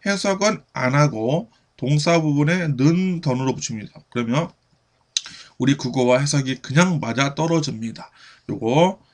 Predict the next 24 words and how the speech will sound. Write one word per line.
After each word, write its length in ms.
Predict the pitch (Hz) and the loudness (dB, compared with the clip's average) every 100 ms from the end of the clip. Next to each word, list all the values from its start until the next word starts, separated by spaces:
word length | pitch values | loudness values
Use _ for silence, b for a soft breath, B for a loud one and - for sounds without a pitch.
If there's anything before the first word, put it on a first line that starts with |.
| _ | _
자, 180 | - - - | -16 -14 -8
기초 300 | 117 - 127 | -6 -2 -2
강의 320 | 120 120 120 | 0 0 -2
다 120 | - | -2
있으니까 360 | 117 - 123 120 | -4 -2 -4 -2
한번 200 | 117 123 | -2 -2
검색해 320 | 120 113 143 | -4 -6 -4
보시기 220 | 117 - | -2 -2
바랍니다. 440 | 117 113 120 120 - | -2 -2 -2 -4 -6
앞에 300 | 110 156 147 | 2 4 4
보시기 300 | 131 113 139 | 2 2 2
바랍니다. 600 | 117 117 117 104 139 220 B B B B B B B - | 2 0 -2 0 0 0 B B B B B B B 2
양심은 800 | 131 170 185 - 185 214 262 294 _ _ _ _ | 4 6 6 4 6 6 6 2 _ _ _ _
joins, 560 | - 156 143 113 - - b b b - | 4 8 8 6 -2 -10 b b b 2
연결, 680 | 123 151 170 165 170 117 160 170 _ _ _ _ | 4 6 4 2 2 2 -2 -14 _ _ _ _
join 340 | - 170 180 | 4 4 6
원래, 240 | 170 143 147 - - | 6 4 4 -2 0
원래는 460 | 120 135 139 143 | 2 4 4 2
이거, 220 | 120 117 117 - - _ | 2 0 -2 -8 -16 _
원래 240 | 120 120 | -2 0
뜻이 160 | 151 156 | 2 2
뭐냐면 280 | 123 110 107 | 2 2 -2
어디 140 | 104 | -2
참가하다, 960 | - 180 175 160 139 117 107 147 170 | -2 0 0 0 0 0 0 2 0